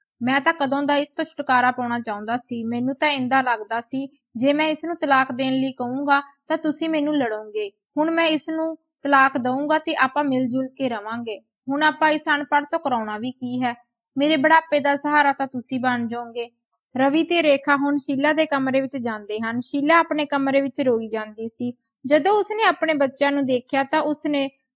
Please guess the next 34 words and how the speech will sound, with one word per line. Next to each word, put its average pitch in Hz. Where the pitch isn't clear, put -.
ਮੂੰਹ 320
ਦੂਜੀ 294
ਤਰਫ 294
ਘੁਮਾ 294
ਲਿਆ। 202
ਉਹ 320
ਆਪਣੇ 330
ਜਵਾਕਾਂ 277
ਨਾਲ 247
ਨਜ਼ਰਾਂ 254
ਨਹੀਂ 269
ਮਿਲਾਉਣਾ 208
ਚਾਹੁੰਦੀ 202
ਸੀ 226
ਕਿਉਂਕਿ 311
ਉਸਨੂੰ 359
ਉਮੀਦ 302
ਹੀ 339
ਨਹੀਂ 311
ਸੀ 311
ਕਿ 311
ਉਸਦੇ 302
ਬੱਚੇ 262
ਏਦਾਂ 285
ਕਹਿਣਗੇ। 226
ਰਵੀ 277
ਸ਼ੀਲਾ 302
ਦੇ 302
ਪੈਰਾਂ 254
ਕੋਲ 262
ਜਾ 247
ਕੇ 240
ਬੈਠਦਾ 220
ਹੈ 262